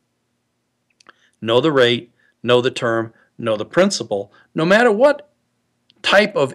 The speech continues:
instrument you're dealing with, lending instrument, whether it be alternative financing or tr-, or, uh, traditional financing, you're going to be arriving at that truth we talked about,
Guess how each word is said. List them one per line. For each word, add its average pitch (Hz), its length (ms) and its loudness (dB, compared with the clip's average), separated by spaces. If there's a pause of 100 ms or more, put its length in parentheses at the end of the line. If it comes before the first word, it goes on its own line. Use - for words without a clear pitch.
instrument 135 560 -2
you're 123 120 -2
dealing 113 380 -4
with, 95 260 -10
lending 127 360 2
instrument, 92 480 -10 (320)
whether 123 340 4
it 113 80 -2
be 120 140 0
alternative 147 540 0
financing 127 600 -2
or 107 80 -4
tr-, 107 280 -8 (280)
or, 101 320 -4 (800)
uh, 95 300 -4 (480)
traditional 131 480 0
financing, 90 680 -10 (360)
you're 170 300 4
going 160 320 -2
to 139 100 -6
be 127 200 -4
arriving 113 800 -2
at 104 380 -6 (300)
that 107 220 -10
truth 254 340 -2
we 123 100 -4
talked 101 340 -4
about, 90 340 -10